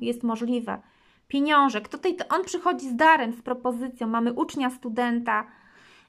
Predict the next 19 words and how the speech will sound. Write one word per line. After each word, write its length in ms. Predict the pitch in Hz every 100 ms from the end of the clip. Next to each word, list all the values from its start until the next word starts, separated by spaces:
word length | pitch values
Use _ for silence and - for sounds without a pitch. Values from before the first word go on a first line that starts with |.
| -
E, 800 | - 156 101 101 - - - - -
takie 300 | - - -
studia 540 | - - 262 269 247
pełne 300 | 262 262 254
wytrwałości. 1000 | 247 240 - 247 247 240 233 - - 220
Możecie 400 | 240 320 392 392
być 220 | 254 -
tu 80 | 285
dumne 320 | 240 285 269
ze 120 | 240 240
swoich 320 | - 247 220
dzieci. 280 | 240 - 208
To, 100 | 294
co 120 | 277
dobrego 400 | 269 254 285 440 466
przychodzi, 520 | - 381 370 415 403
może 220 | 403 381 381
wasze 280 | 359 349
dziecko. 580 | 262 247 196 - - -